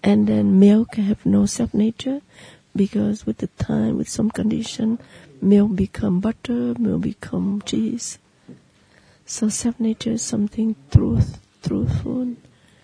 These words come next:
and continuously keep that self-nature.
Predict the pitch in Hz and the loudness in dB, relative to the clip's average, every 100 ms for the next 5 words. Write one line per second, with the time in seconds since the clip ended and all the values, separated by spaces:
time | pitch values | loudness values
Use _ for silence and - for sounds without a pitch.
0 | _ _ _ _ - 202 - 208 202 202 | _ _ _ _ -4 -4 0 0 0 0
1 | 202 208 - 208 202 208 214 _ _ - | 2 0 -2 -2 0 0 -4 _ _ -4
2 | - - - - _ - 196 - - 233 | -4 -2 -6 -10 _ -8 -6 -6 -4 -4
3 | - - | -6 -14